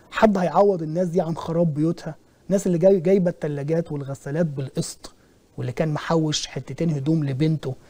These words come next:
واللي كان، آه، آه، مخزن، آه، آه، أردبين غلة أو شوية ذرة لبكرة، كل ده راح في داهية. حد، حد اتكلم؟ محدش اتكلم. وده واقع المواطن اللي عايش في القرى والنجوع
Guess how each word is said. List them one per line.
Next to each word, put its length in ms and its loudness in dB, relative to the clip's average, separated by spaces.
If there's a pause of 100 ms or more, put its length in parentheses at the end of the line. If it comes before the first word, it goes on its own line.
(240)
واللي 200 -2
كان، 380 0
آه، 320 -2 (300)
آه، 240 0
مخزن، 760 0 (140)
آه، 240 -2 (360)
آه، 200 0
أردبين 440 4
غلة 300 4
أو 160 -4
شوية 280 2
ذرة 400 2 (420)
لبكرة، 640 4 (180)
كل 220 4
ده 80 8
راح 200 4
في 120 -8
داهية. 240 0
حد، 340 0 (280)
حد 240 2
اتكلم؟ 380 6
محدش 380 2
اتكلم. 320 2 (600)
وده 400 6
واقع 520 2
المواطن 500 -2
اللي 160 -4
عايش 300 0
في 100 -10
القرى 320 -2
والنجوع 680 0